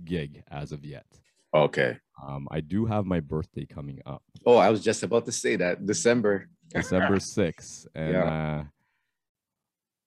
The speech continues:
Speaker 1: I'm thinking of hosting an event,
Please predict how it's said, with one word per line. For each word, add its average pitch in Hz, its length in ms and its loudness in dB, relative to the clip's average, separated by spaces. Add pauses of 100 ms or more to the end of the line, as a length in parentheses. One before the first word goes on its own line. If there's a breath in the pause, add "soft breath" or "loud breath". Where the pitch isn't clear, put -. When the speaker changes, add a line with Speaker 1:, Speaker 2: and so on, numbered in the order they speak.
(640)
Speaker 1:
I'm 92 160 -2
thinking 107 540 -4
of 90 160 -2
hosting 92 360 -6
an 85 80 -8
event, 82 380 -4